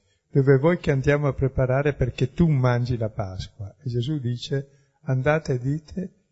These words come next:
il mio maestro chiede a te dove mangiare la Pasqua con i suoi discepoli." Lui vuol mangiare con noi la Pasqua,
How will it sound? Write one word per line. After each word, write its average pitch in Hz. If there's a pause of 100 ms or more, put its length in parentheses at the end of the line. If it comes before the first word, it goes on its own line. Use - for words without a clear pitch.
(200)
il 131
mio 147
maestro 143 (380)
chiede 139
a 123
te 147 (540)
dove 139
mangiare 131
la 123
Pasqua 131
con 143
i 131
suoi 127
discepoli." 110 (2750)
Lui 135
vuol 123
mangiare 117
con 110
noi 123
la 101
Pasqua, -